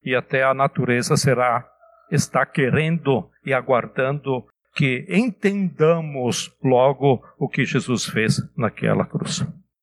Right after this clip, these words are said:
Nós vamos celebrar esse Jesus que foi a única saída que Jesus teve por nós, através do pão que está aqui à frente,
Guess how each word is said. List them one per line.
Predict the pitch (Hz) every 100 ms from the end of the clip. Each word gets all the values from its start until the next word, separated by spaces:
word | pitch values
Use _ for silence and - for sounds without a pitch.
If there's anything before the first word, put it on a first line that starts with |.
| _
Nós | 143 -
vamos | 170 190 185 - - - -
celebrar | 185 - 185 185 147 139 131
esse | 131 - -
Jesus | - 127 - 147 -
que | -
foi | 143 - 135 123
a |
única | 113 185 277 262 - 214
saída | - 190 190 160 156 - 123 - - -
que | 165
Jesus | - 139 110 151 160 151 151 - _
teve | - 127 123 143
por | - 135
nós, | 139 104 92 - - - _ _ _ -
através | 123 - 127 120 147 143
do | - 139
pão | - 160 165 262 _ _ _ -
que |
está | 139 - 123 117 - 208
aqui | 123 - 143 143 - -
à | 127
frente, | - - 135 156 170 -